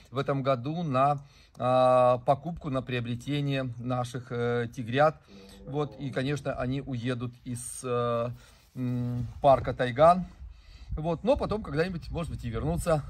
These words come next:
опять. Бывает и такое, что часто в цирках они повыступают, э, несколько лет, а потом возвращаются опять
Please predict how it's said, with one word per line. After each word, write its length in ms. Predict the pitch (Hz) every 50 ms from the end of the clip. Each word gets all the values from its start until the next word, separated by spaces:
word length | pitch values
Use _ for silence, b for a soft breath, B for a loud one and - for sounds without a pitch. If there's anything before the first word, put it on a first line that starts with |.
| - -
опять. 440 | 139 123 - 156 151 156 147 - b b b b b b
Бывает 380 | 107 120 123 151 160 151 - 139
и 20 |
такое, 400 | - 127 110 - 131 151 170 170
что 180 | 143 - 127 131
часто 480 | - 135 127 123 120 - - 117 113 98 -
в 80 | -
цирках 380 | - 147 139 120 - 135 - -
они 320 | 117 120 120 123 117 123 B B B B B -
повыступают, 760 | 131 127 127 127 123 - 131 - 160 180 214 233 196 - - - 117
э, 220 | 113 110 113 117
несколько 420 | 120 135 135 123 - 143 123 - 143
лет, 180 | 131 123 120 123
а 40 |
потом 240 | 120 139 160 226 233
возвращаются 720 | 202 143 110 117 117 - - 156 160 160 160 - - 127
опять 480 | - - 117 - - 143 143 151 143